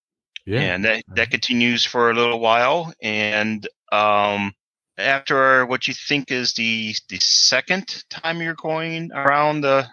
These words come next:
Speaker 2: the perimeter of the, the temple, uh, Roddy, you notice that there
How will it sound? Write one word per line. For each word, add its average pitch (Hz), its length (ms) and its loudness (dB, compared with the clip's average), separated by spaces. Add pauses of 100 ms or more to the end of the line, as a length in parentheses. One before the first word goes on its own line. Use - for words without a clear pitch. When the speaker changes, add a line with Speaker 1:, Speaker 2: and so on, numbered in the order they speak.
(120)
Speaker 2:
the 110 200 -2
perimeter 151 480 2 (400)
of 110 340 2
the, 104 120 2 (200)
the 110 240 -4
temple, 165 540 0 (420)
uh, 104 460 4 (420)
Roddy, 127 380 0
you 165 640 -4 (100)
notice 143 880 2
that 120 380 2
there 117 380 0